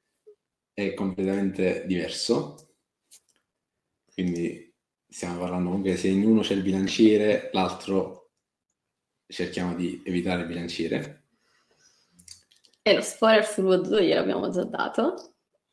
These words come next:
Speaker 1: Gliel'abbiamo già dato, quindi
Speaker 2: Mhm.
Speaker 1: sicuramente il row immancabile.
Speaker 2: Sì.
Speaker 1: Ma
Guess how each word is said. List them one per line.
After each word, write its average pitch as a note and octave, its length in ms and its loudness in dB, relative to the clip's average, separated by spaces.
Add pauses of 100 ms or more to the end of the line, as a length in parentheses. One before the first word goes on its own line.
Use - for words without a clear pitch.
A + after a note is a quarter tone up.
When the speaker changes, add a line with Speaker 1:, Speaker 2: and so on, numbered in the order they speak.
(680)
Speaker 1:
Gliel'abbiamo F#2+ 340 -4
già F2+ 120 -4
dato, D#2+ 280 -6
quindi F2+ 200 0
Speaker 2:
Mhm. - 60 0
Speaker 1:
sicuramente F#2+ 640 0
il G2 240 2
row A#2+ 460 8 (420)
immancabile. F#2+ 1120 -2
Speaker 2:
Sì. - 200 -18 (920)
Speaker 1:
Ma A#2 420 4